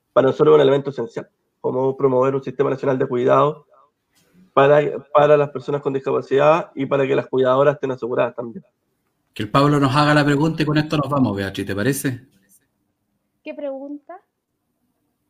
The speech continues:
Speaker 2: Yo entendí que Pablo quería hacernos una pregunta.
Speaker 1: No, no.
Speaker 2: Ah, ok. Yo
Speaker 1: No.
Speaker 2: pensé que pensaba ya hacernos alguna pregunta a nosotros.
Speaker 1: No, no, no, no, para nada, no.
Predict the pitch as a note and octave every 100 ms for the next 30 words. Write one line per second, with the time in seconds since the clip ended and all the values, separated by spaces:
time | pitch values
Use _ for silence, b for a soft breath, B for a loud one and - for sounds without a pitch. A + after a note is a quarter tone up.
0 | _ _ _ _ _ _ _ G#2 G#2 G#2+
1 | G#2 B2+ B2+ B2+ C3 B2+ B2+ B2 B2+ C3+
2 | C3 C#3 C3+ A#2 G2 A2 - F#2 E2+ _
3 | _ _ _ _ _ _ - C#3+ D#3+ G#3+
4 | A3 C4+ - - _ _ _ _ - A#2+
5 | B2+ B2+ A2 F2+ A2 B2 - C3 C3 B2
6 | A#2 - C3+ C#3 B2+ C3 B2+ A#2 B2+ A#2
7 | G#2 A2+ G#2 G2 F#2+ - D3+ F3 F#3 G3+
8 | G#3 A3 F3+ D#3+ F3+ F#3 C#3 D3+ E3 F3